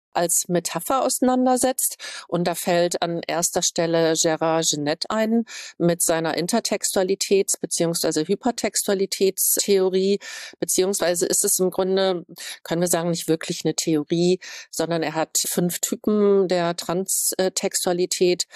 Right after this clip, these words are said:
aufgestellt und sieht das Palimpsest als geheime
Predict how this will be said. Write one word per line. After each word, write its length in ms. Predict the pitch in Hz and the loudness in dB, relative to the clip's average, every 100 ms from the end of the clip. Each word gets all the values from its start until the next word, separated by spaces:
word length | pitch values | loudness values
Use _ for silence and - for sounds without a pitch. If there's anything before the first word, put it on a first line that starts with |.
| - - | -18 -8
aufgestellt 800 | - 180 - - - 175 170 175 | -4 -4 -2 -4 0 2 2 0
und 260 | - 170 165 - - | 0 -2 -2 -10 -8
sieht 220 | 180 196 | -4 0
das 140 | 226 | 0
Palimpsest 680 | - 185 175 175 - 190 - | 0 -2 -2 -2 -2 -2 -2
als 200 | 160 165 | -4 -4
geheime 800 | - - 175 175 180 175 170 170 | -4 -2 0 2 2 2 2 -2